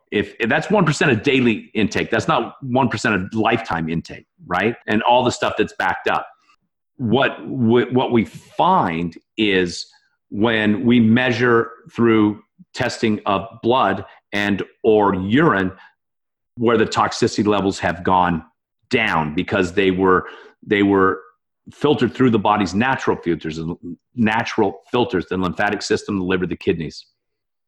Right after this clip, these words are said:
and again, out through our body's natural waste disposal. And it's not necessary that we sweat because w-, w-, what I say is, is you wanna save your sweat for vigorous exercise when you're doing the,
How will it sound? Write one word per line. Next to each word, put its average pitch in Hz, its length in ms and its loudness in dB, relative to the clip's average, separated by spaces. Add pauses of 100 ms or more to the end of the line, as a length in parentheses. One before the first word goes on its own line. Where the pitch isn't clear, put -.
(140)
and 98 100 0
again, 95 300 0
out 95 280 -2
through 98 120 0
our 92 80 0
body's 90 360 -2
natural 85 340 -6
waste 95 260 -4
disposal. 78 540 -10 (120)
And 101 160 0
it's - 220 -2
not 110 260 -2
necessary 92 960 0 (960)
that 92 300 -2
we 95 140 2
sweat 113 400 -2
because 98 380 0 (480)
w-, 120 260 -2
w-, 131 200 -8
what 131 300 0
I 143 140 4
say - 180 0
is, 95 140 0 (280)
is 107 420 0 (340)
you 143 340 2
wanna 143 220 2
save 120 320 0
your 101 80 2
sweat - 400 -2
for 101 100 0
vigorous 104 460 2
exercise - 640 -6
when 92 140 -2
you're 92 100 -2
doing 101 240 2
the, 95 160 -2